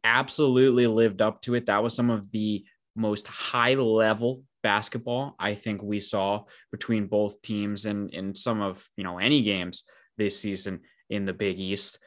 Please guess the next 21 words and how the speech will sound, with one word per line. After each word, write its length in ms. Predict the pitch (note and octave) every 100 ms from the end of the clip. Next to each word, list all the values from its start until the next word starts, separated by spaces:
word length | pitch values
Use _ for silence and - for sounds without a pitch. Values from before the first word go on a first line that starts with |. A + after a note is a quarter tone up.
| _ _
Uh, 60 | F2+
I, 640 | F2 B1+ D#2 F#2 F#2 F#2+ - - D3+ B2 -
<laughs> 580 | - - F#3 F#3 D3 -
man, 260 | A#2 D#3+ D#3
it 40 |
just 180 | C#3 B2+
feels 240 | C3+ A2+
good. 160 | G2 G#2
I'm 140 | G#2+
doing 240 | A2 B2 A#2+
this 160 | A#2
with 100 | A2
a 160 | A2 G#2+
huge 580 | - A#2 A#2+ A#2+ A2 - _ _
smile 520 | - A#2+ G#2+ A2 G#2
on 220 | E2+ G2+
my 120 | F#2+
face 340 | F#2+ G#2 G2+ -
right 200 | G2 F2+
now. 280 | G2 F#2+ F#2+
And, 160 | F#2